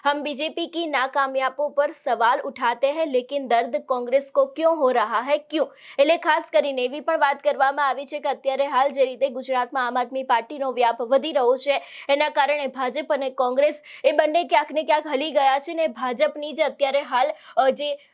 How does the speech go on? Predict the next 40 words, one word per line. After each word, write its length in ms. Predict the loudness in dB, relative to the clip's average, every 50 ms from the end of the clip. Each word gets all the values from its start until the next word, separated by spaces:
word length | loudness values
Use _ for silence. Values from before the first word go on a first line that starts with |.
| _ -2
નાકામયાબો 840 | 0 2 2 2 2 2 2 2 2 2 2 0 2 2 0 -2
છે 120 | 0 0 -2
એના 160 | -2 2 0
ઉપર 220 | 0 2 2 -2
સવાલ 380 | -2 0 -2 2 2 2 2 2
ઉઠાવવામાં 520 | -2 -6 -4 -2 0 0 0 2 2 2
આવે 160 | 2 0 -2 -6
છે, 140 | -8 -10
તો 160 | -2 -2 -2 -2
પછી 300 | -2 -6 -6 -6 -10 -8
વાત 380 | -2 0 2 2 2 0 -2
અને 240 | -4 -4 -2 -2 -2
જે 120 | -4 -4
પીડા 400 | -6 -6 -8 -2 2 2 2 2
છે 180 | 0 -2 -4 -6
એ 40 | -2
કોંગ્રેસને 580 | -2 -4 -2 -2 0 0 0 0 0 -6 -6
કેમ 280 | 0 2 2 2 2 0
થઈ 180 | -2 -2 0 0
રહી 180 | 0 0 0
છે 120 | -2 -2 -2
એવો 180 | 2 2 2
પણ 160 | 2 2 0
સવાલ 340 | 0 0 0 2 2 0 0
પૂછવામાં 500 | -2 -10 -16 -8 -2 -2 -2 0 0 -2
આવ્યો 220 | -2 0 0 -2 -2
છે. 280 | 2 2 2 2 2 -6 -16 -18 -16 -4 0
એ 100 | 2 4
બાદ 240 | 4 4 2 2 0 -2 0
આ 80 | 0 0
ઘટનાને 500 | 2 0 -2 -2 0 -2 -2 0 0 2
લઈને 280 | 2 2 0 2 0 0
લખવામાં 500 | 0 -4 -4 -6 -8 -6 -4 -2 0 0
આવ્યું 160 | 0 -2 -4
છે 140 | -14 -14 -10
કે 140 | -10 -12
જામનગર 560 | -6 -2 0 0 0 -2 -4 -6 -2 -2 -4 -2
મેં 180 | -4 -8 -10
હમારે 400 | -8 -6 -2 0 0 4 4 2
લોકપ્રિય 520 | 2 2 0 -2 -2 -4 -6 -2 0 0